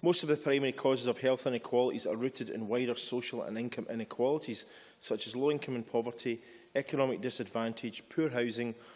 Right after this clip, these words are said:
low educational attainment and industrial decline. The Finance Committee considered a number of these issues, and I will focus on our work on prevention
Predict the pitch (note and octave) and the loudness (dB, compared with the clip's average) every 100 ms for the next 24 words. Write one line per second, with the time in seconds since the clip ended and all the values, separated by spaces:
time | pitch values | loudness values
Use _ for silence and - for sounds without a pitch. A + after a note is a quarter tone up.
0 | - - D#3+ D#3 - - B2 A#2+ - B2+ | -14 4 8 8 4 -2 -2 -4 -4 -4
1 | A#2+ A#2 - A#2+ A2+ G#2 A2+ - B2 A2 | -4 -4 -4 -4 -4 -4 -6 -6 -8 -8
2 | - - - A#2+ B2 A2 - - - - | -10 -8 -2 -2 -2 -6 -12 -20 -20 -20
3 | - A#2 D#3+ E3 D#3 - C3+ C3 - A#2 | -16 -2 2 4 2 0 -2 -2 -4 -6
4 | - A#2+ A2 C#3+ F3+ C#3+ A2+ G#2 A2+ - | -2 0 2 2 2 0 -2 -2 -2 -2
5 | B2 A2+ - - - A#2 A#2 A2+ - E3 | -4 -6 -10 -18 -12 -2 0 0 0 0
6 | D#3 C3+ - A#2+ A2 C#3 D3+ C#3 B2+ G#2 | 0 -4 -4 -4 -2 -2 0 -2 -4 -4
7 | A2 A2+ - A#2 | -2 -2 -4 -8